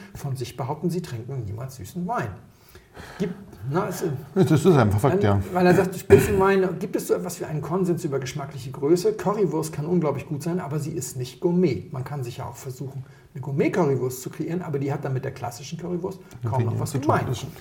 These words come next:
Speaker 1: Und so kann man auch sagen, halbtrockener Rotwein kann unglaublich lecker sein, aber er ist nicht Weltspitze.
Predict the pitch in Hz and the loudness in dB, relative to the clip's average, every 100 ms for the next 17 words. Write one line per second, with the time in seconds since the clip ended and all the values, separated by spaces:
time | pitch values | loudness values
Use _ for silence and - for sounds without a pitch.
0 | - 170 131 202 175 156 139 - 120 190 | -6 0 4 4 4 2 0 -4 -2 -2
1 | 190 156 165 - 156 131 110 123 127 180 | -2 -4 -4 -6 -6 -6 -2 -4 -2 -4
2 | - 143 - 254 214 143 120 110 170 160 | -4 -8 -6 -2 4 4 4 0 0 0
3 | 113 113 147 - - - 180 - 185 180 | -4 -4 -8 -10 -16 -6 -4 0 0 0
4 | - 185 180 - 208 208 - 143 - 117 | 2 2 2 2 4 4 0 -10 -10 -14